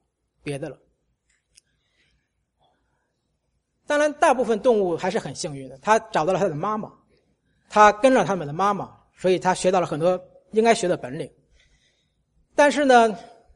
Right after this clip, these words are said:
很不幸，有的动物就没有那么运气了。大家看到这两只小鸭子，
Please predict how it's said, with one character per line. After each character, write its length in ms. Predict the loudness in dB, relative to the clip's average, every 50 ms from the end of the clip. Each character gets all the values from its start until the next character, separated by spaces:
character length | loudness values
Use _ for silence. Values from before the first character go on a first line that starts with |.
| _ _ _ _ _ _ -20 -20
很 220 | _ -12 -10 -8 -8
不 100 | -6 -8
幸， 240 | -6 -8 -10 -12 -16 _ _ _ _ _ _ _ _ _ _ _ _ 0
有 200 | 2 4 6 6
的 180 | 6 4 2 0 -6 -20 -20 -20 _ _ _ _ _ _
动 180 | 6 6 6 6
物 120 | 4 0
就 240 | 2 2 4 4 4
没 100 | 4 4
有 80 | 4
那 80 | 4 4
么 100 | 2 2
运 200 | 4 4 4 4
气 160 | 2 -2 -2
了。 120 | -4 -6 -8 -14 -14 -16 -16 -18 -18 -18 -20 -20 -20 -20 -20 -20 -20 -20 -20 -20 -20 -20 -20 _ _ _ _ _ _ _ _ _
大 100 | 4 4
家 60 | 4
看 180 | 4 4 0 2
到 180 | 4 4 2 2 0 -4 -20 -20 -20 -20 -20 -14 _
这 80 | -2 0
两 140 | 2 2 2
只 60 | 2
小 180 | 0 -2 -2
鸭 180 | -2 0 0 0
子， 160 | -2 -4 -12